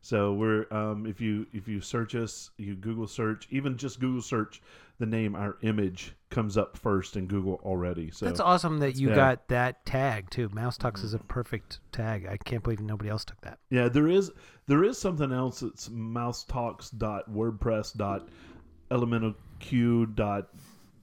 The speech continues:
Speaker 2: Something
Speaker 1: something
Speaker 2: confusing.
Speaker 1: else,
Speaker 2: Yeah.
Speaker 1: something sofa dot
Speaker 2: But you got w-,
Speaker 1: com.
Speaker 2: mouse, mouse talks dot com.
Speaker 1: Yeah.
Speaker 3: Wow.
Speaker 1: Yeah,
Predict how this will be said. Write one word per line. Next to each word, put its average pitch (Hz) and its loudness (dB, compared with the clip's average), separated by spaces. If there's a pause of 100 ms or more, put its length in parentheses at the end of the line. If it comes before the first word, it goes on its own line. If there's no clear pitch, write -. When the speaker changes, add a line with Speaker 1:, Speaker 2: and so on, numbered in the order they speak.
Speaker 2:
Something 143 0
Speaker 1:
something 131 4
Speaker 2:
confusing. 117 8
Speaker 1:
else, 113 -6
Speaker 2:
Yeah. 123 -2
Speaker 1:
something 117 0
sofa 110 4 (140)
dot 107 2
Speaker 2:
But 139 4
you 160 4
got 170 8
w-, 135 -4
Speaker 1:
com. 131 2
Speaker 2:
mouse, 135 4 (340)
mouse 139 2
talks 131 0
dot 113 -2
com. 107 -2
Speaker 1:
Yeah. 92 0 (220)
Speaker 3:
Wow. - -18 (280)
Speaker 1:
Yeah, 110 0